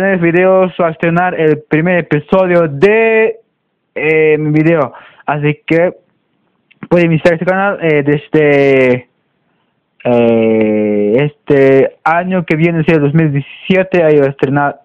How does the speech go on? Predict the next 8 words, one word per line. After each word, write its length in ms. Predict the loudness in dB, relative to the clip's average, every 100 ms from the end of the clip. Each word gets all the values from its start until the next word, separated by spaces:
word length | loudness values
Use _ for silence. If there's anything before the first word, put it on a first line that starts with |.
| -10
nuevo 640 | -6 -2 0 0 0 0
video, 280 | -2 -2 0
ya 140 | 0
como 220 | 0 0
ya 100 | 0
les 120 | 0
dije. 220 | -4 -8 -12 -20 -20 -20 -8
Bueno, 340 | -2 0 0